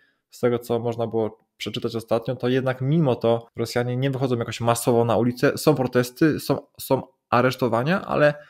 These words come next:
te protesty nie mają skali masowej, tak? A także niestety prawdopodobnie zdecydowana większość Rosjan albo się boi, albo po prostu uważa, że Putin robi dobrze, jest nieomylny, no i niestety Putin w Rosji wciąż ma duże poparcie.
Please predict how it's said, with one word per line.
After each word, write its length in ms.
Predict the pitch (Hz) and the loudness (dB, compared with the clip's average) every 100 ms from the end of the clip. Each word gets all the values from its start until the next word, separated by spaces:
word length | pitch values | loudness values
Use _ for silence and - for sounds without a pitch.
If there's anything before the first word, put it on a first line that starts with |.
| _ _ | _ _
te 100 | 151 | -2
protesty 440 | 147 139 151 - | 0 -2 -2 -2
nie 80 | 147 | 0
mają 200 | 143 139 | 2 0
skali 260 | 139 139 135 | 0 -2 0
masowej, 520 | 135 - 127 90 - | -2 2 2 0 -6
tak? 140 | - 110 | -2 -2
A 60 | |
także 280 | 117 120 120 | 0 -2 -2
niestety 400 | 127 131 147 143 | -2 -2 0 0
prawdopodobnie 880 | 135 - 147 151 147 143 135 139 135 - - _ | 0 4 4 4 2 2 4 2 -2 -6 -20 _
zdecydowana 640 | 101 117 127 131 139 131 120 | -4 -2 -2 2 2 4 2
większość 400 | 139 143 131 - | 2 0 -6 0
Rosjan 460 | 123 120 123 131 - | 0 2 -2 -2 4
albo 240 | 160 185 | 4 6
się 140 | 151 139 | 4 4
boi, 520 | 113 110 165 247 _ _ _ | 6 6 4 -2 _ _ _
albo 260 | - 190 269 | 0 2 2
po 60 | 269 | 0
prostu 280 | 247 - | -2 0
uważa, 320 | 175 160 135 143 | 2 4 4 2
że 120 | 147 | -2
Putin 400 | 156 151 147 139 - _ | -2 -2 -2 -2 -10 _
robi 200 | 135 139 | 2 2
dobrze, 360 | 120 113 120 135 | 2 2 0 0
jest 240 | 131 - | -2 -4
nieomylny, 720 | 123 131 - 131 127 107 120 | -4 -4 -2 0 0 2 0
no 140 | 120 127 | -2 -2
i 60 | |
niestety 580 | 135 135 - 107 107 110 - | 0 -2 0 0 2 0 -4
Putin 300 | - 117 123 | -12 -6 -4
w 60 | 110 | -4
Rosji 260 | 104 - | -6 -6
wciąż 260 | - 180 180 | -6 -4 -2
ma 80 | 117 | -4
duże 180 | 101 101 | -6 -8
poparcie. 480 | 107 104 - 85 | -6 -6 -6 -16